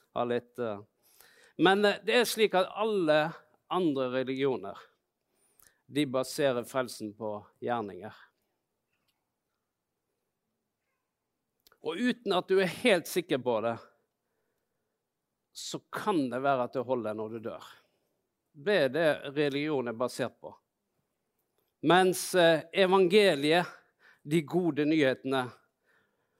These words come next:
om Jesus Kristus, den baserer seg på frelsen, på tro uten gjerning. Og vi pr-, mottar frelsens gave fra Gud.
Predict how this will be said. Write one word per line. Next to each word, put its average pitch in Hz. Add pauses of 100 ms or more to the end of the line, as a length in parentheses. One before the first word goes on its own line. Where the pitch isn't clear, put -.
(140)
om 147
Jesus 147
Kristus, - (880)
den 147
baserer 120 (320)
seg 117
på 123
frelsen, 113 (1120)
på 143
tro 160 (340)
uten 180
gjerning. 113 (1700)
Og 147
vi 151
pr-, -
mottar 156
frelsens 131
gave 107 (800)
fra 120
Gud. 113